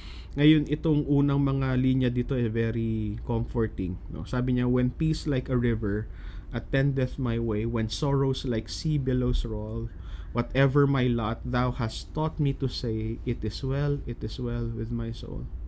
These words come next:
"Whatever my lot, thou hast taught me to say, 'It is well with my soul.'" Ah, sa Tagalog yan, "Kahit ano man ang aking kapalaran, tinuruan mo akong sabihin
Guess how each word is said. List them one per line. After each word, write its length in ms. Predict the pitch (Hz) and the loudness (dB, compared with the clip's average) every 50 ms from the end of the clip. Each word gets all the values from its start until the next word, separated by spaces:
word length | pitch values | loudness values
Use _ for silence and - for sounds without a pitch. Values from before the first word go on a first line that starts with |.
| - - - - - - - - - - - - - - | -8 -10 -8 -8 -8 -10 -10 -10 -10 -10 -12 -12 -12 -6
"Whatever 560 | - 123 120 - - 151 170 180 170 170 185 175 | -4 -2 -2 0 4 6 6 6 6 6 6 6
my 240 | 165 160 156 143 | 6 6 6 6
lot, 320 | 139 131 131 123 98 80 - - - - | 4 4 2 0 0 -2 -6 -8 -8 -6
thou 240 | 120 127 131 135 135 | -2 0 0 0 0
hast 480 | 131 - - 131 123 123 - - - | -2 -2 -2 -2 -2 -2 -4 -6 -4
taught 240 | - 139 135 131 - | -2 -2 -2 -2 -2
me 240 | 147 135 131 123 120 - 120 | -2 -2 -2 -2 -2 -2 -4
to 80 | 110 | -6
say, 320 | - - 127 123 120 110 - | -4 -4 -4 -2 -2 -2 -4
'It 160 | - 120 - - | -6 -6 -4 -4
is 160 | 107 - - 127 | -4 -4 -4 -4
well 240 | 117 107 107 113 | -2 -2 -2 -2
with 160 | 117 117 104 110 | -2 -2 -2 -2
my 240 | 120 120 120 117 | -4 -4 -4 -6
soul.'" 320 | 117 - - 113 - - - | -6 -8 -8 -8 -8 -8 -6
Ah, 160 | - 139 143 - - | -6 -4 -4 -4 -4
sa 160 | - 165 151 | -2 -2 0
Tagalog 460 | - 151 151 151 147 143 143 143 143 | 0 0 2 2 2 2 2 2 2
yan, 180 | 147 143 139 139 - - - | 0 0 -2 -2 -4 -4 -2
"Kahit 320 | - 143 147 165 160 160 | 0 2 4 2 2 2
ano 240 | - 147 147 147 147 | 2 4 4 4 4
man 160 | 143 143 143 | 4 2 2
ang 160 | 139 131 127 | 0 -2 -2
aking 400 | 95 123 123 123 - 135 127 123 | -2 -2 -4 -2 0 -2 0 0
kapalaran, 640 | 131 123 - 120 120 117 113 104 101 104 98 87 87 95 - - - - - - - - - - - - - - | -2 -2 0 2 2 2 2 2 0 -2 -4 -4 -4 -6 -6 -6 -8 -8 -10 -10 -10 -12 -12 -12 -14 -8 -2 2
tinuruan 640 | 143 139 139 147 139 151 170 190 190 185 180 175 | 2 4 6 6 8 8 8 8 6 6 4 4
mo 240 | 175 170 170 156 160 | 4 4 2 0 -2
akong 240 | - 170 160 156 151 | -2 0 0 0 0
sabihin 800 | - - 143 139 139 135 127 120 117 107 107 107 107 110 117 - | 0 0 -2 0 0 0 0 0 0 -2 -2 -2 -2 -4 -4 -6